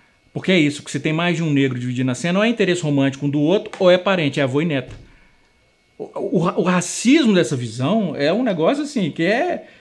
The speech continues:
eu tenho certeza que o J J Abrams não se dá conta, mas é, é, é, é, é, é racista por natureza.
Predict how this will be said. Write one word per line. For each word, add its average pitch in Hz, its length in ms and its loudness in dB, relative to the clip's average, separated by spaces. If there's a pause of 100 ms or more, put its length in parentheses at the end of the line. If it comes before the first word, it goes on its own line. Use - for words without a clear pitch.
(180)
eu 143 120 -6
tenho 240 180 0
certeza 226 400 0
que 196 60 -6
o 170 40 -6
J 165 120 4
J 143 80 6
Abrams 160 160 4
não 190 100 0
se 190 60 -4
dá 226 100 2
conta, 254 340 0
mas 190 300 0
é, 208 340 -2 (760)
é, 101 40 -12
é, 127 640 -10 (140)
é, - 60 -6
é, 165 300 -4
é - 20 -2
racista 180 480 -4
por 359 240 -2
natureza. 330 600 -2